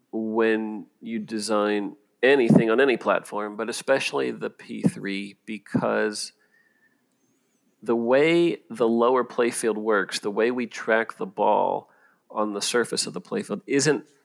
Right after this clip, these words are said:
isn't that, it, it's not a touch screen. It's not actually a touch screen display because the ball can't come into contact with the display or else it would, it would destroy it.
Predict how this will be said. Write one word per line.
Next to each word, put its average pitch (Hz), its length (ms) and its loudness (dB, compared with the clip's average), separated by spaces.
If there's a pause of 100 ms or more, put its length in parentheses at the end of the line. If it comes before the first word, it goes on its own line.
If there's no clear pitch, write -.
(200)
isn't 165 360 2
that, 120 140 4 (140)
it, 92 160 0
it's 139 280 0
not 160 180 4
a 139 60 6
touch - 260 2
screen. - 440 -10
It's - 160 -12
not 147 220 -2
actually 117 440 0
a 101 60 -2
touch - 280 4
screen - 280 -10
display 95 560 -12 (840)
because 110 300 -2
the 110 120 -2
ball 117 260 4
can't 113 480 -4
come 110 220 -2
into 101 160 -2
contact 110 540 0
with - 140 -12
the - 60 -18
display 101 520 -2
or 107 100 0
else 101 260 -2
it 90 120 -10
would, 101 180 -10 (260)
it 101 60 -14
would - 140 -14
destroy 104 380 -8
it. 92 140 -12